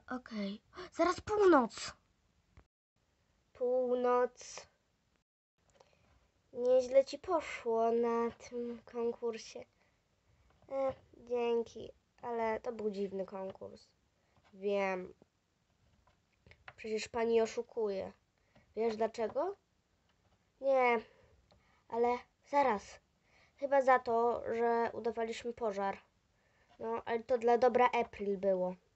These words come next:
No tak. Oby się pani nie dowiedziała, że przemyciła laptop. To by była straszna kicha, tak jak ten obóz. Tak. <laughs> Tworzymy niezły team, prawda?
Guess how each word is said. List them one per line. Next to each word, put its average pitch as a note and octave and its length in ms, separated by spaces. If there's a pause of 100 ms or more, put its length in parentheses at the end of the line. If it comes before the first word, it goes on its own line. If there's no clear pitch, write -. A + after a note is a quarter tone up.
(520)
No G#3 80
tak. G#3+ 500 (680)
Oby A3+ 240
się A#3 120
pani A3+ 260
nie A3+ 120
dowiedziała, A3 420
że G#3+ 100
przemyciła A3 560
laptop. G3+ 400 (760)
To A#3+ 160
by A#3 100
była G#3+ 240
straszna G#3 520
kicha, G3 480 (120)
tak G3+ 140
jak G3+ 120
ten G#3+ 220
obóz. G#3 460 (540)
Tak. F#3 320 (1080)
<laughs> G#3 200 (1600)
Tworzymy A#3 500
niezły A3+ 340
team, G3+ 300
prawda? G#3 540